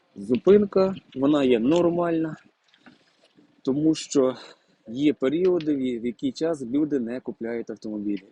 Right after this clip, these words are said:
І це нормально, це було завжди, воно так і буде, і нічого з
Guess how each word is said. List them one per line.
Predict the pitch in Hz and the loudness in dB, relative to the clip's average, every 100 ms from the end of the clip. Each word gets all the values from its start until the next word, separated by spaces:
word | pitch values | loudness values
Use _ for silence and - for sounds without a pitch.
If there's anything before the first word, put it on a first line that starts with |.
| _ | _
І | - | -20
це | - 151 | -6 -4
нормально, | 135 117 120 160 170 165 | -4 -4 -6 -4 -6 -8
це | - 127 | -8 -6
було | 123 123 | 0 0
завжди, | 113 117 110 165 170 | 2 0 0 0 0
воно | 127 135 135 | 2 0 0
так | 117 - | -2 -2
і | |
буде, | 113 156 170 165 - _ _ _ _ _ | 0 0 0 0 -4 _ _ _ _ _
і | 117 | -2
нічого | 117 104 165 160 147 | -2 0 0 0 -2
з | - | -6